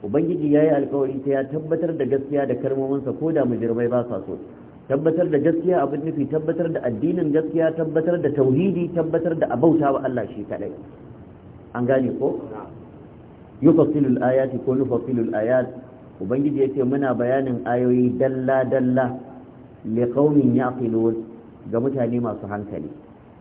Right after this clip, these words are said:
Me yake nufi da ayoyi a nan? Ana nufin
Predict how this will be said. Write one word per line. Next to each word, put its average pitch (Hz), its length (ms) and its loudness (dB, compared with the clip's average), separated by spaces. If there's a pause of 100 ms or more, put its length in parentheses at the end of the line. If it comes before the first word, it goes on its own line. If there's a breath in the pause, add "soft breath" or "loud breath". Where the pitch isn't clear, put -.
(200)
Me 110 100 -2
yake 147 260 2
nufi 131 240 0
da - 140 -2
ayoyi 131 300 2
a 117 100 0
nan? 151 260 0 (380)
Ana 135 140 -2
nufin 123 360 -4